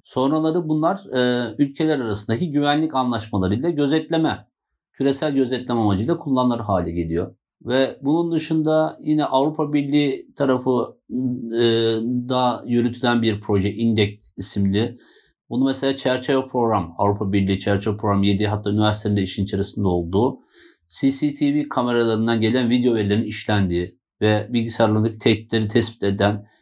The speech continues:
bir proje. Hatta bunu kamuya da paylaşıyor. Belki hepimizin bildiği,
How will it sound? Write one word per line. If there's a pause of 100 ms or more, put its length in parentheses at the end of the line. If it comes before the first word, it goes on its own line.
(160)
bir
proje. (320)
Hatta
bunu
kamuya
da
paylaşıyor.
Belki
hepimizin
bildiği,